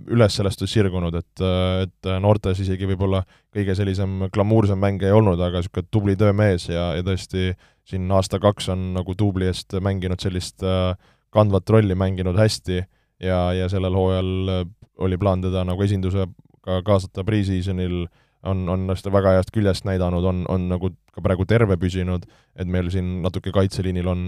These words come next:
on olnud tervise ja muude muredega nagu, äh, probleeme, et on, on hästi oma nagu koha välja mänginud ja, ja, ja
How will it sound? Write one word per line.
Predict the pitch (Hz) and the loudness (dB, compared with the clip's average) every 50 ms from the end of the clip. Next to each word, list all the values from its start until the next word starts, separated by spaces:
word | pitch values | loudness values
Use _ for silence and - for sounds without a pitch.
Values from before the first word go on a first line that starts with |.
| - 87 | -4 -4
on | 92 92 92 | -4 -2 -2
olnud | 90 92 87 85 - | -2 -2 -2 -2 -2
tervise | 101 98 90 90 87 92 92 | -2 0 0 0 0 0 -2
ja | 90 90 | -2 -2
muude | 92 98 101 95 82 90 87 | -2 -2 -2 -2 -2 -2 -2
muredega | 92 98 98 90 87 87 85 90 87 | 0 0 0 0 0 -2 -4 -4 -4
nagu, | 87 87 87 90 90 90 90 - _ _ _ _ _ _ - | -4 -4 -4 -4 -4 -4 -4 -6 _ _ _ _ _ _ -8
äh, | 87 | -6
probleeme, | 85 - 104 90 107 110 104 92 85 80 85 | -4 -2 0 2 4 4 4 4 2 -2 -6
et | - - 87 85 | -6 -8 -8 -6
on, | 87 87 - | -6 -4 -4
on | 87 92 92 | -4 -2 0
hästi | 95 92 - - 92 | -2 -2 -2 -4 -4
oma | 87 90 90 | -2 -2 -2
nagu | 90 90 90 | -2 -2 -4
koha | 87 - 107 98 95 92 107 | -2 2 4 4 6 6 6
välja | 117 110 95 | 6 4 4
mänginud | 90 90 90 90 87 90 87 87 85 85 - - _ _ _ _ _ _ | 2 2 0 0 -2 -2 -2 -2 -2 -4 -8 -16 _ _ _ _ _ _
ja, | 92 95 90 87 87 87 90 90 92 | -4 0 0 2 2 2 2 2 2
ja, | 95 92 92 90 90 90 90 90 85 71 | 0 0 0 0 0 0 -2 -2 -4 -2
ja | 85 95 92 | -2 0 0